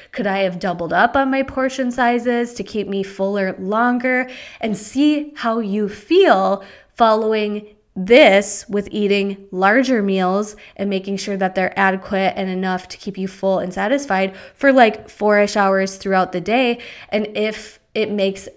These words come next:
if you feel any different, like, I don't wanna say this is definitely going to make you feel better, have more energy, and not think about food all the time and whatnot, but you wanna take that information back for yourself.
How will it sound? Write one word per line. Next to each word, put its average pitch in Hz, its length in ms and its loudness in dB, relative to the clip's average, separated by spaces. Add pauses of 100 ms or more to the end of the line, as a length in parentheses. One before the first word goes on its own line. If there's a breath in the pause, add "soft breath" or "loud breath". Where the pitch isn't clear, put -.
if 226 180 -2
you 233 100 -2
feel - 640 4
any 202 220 0
different, - 420 -6
like, 190 280 -2 (420 soft breath)
I 226 120 6
don't 262 180 2
wanna 233 180 2
say 226 380 4
this 214 260 -2
is 196 120 -6
definitely 208 560 -2
going 196 340 0
to 190 140 -6
make 180 200 -6
you 175 80 -8
feel 277 240 0
better, 226 240 0
have 208 160 -6
more 175 160 -10
energy, 233 480 -4
and 190 80 -6
not 180 160 -8
think 269 160 -6
about 226 300 -2
food 214 160 -4
all 196 100 -2
the 196 100 -6
time 190 200 -6
and 185 160 -4
whatnot, 214 520 -2 (360 loud breath)
but 208 100 0
you 247 180 2
wanna 233 280 2
take 208 240 -8
that 202 240 2
information 196 800 -4
back 180 520 -4
for 190 160 -8
yourself. 190 640 -2